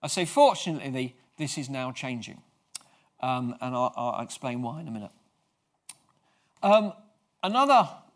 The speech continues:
um, problem that we have with U K teaching of mathematics is poor perceptions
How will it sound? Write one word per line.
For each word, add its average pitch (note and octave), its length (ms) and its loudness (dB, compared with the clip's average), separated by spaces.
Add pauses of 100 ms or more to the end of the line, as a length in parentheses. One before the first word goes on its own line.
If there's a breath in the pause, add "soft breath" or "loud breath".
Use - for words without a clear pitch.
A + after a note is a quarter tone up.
(240)
um, D3 640 0
problem F#3+ 480 8
that - 120 -14
we D3 120 -6
have D3 280 -6
with C3 320 -8 (140)
U C#3 160 -6
K D#3+ 400 -4 (180)
teaching C#3+ 460 -8
of A#2 100 -14
mathematics C#3 680 -10 (500 soft breath)
is C#3 260 -4
poor D#3 260 2
perceptions C#3+ 840 2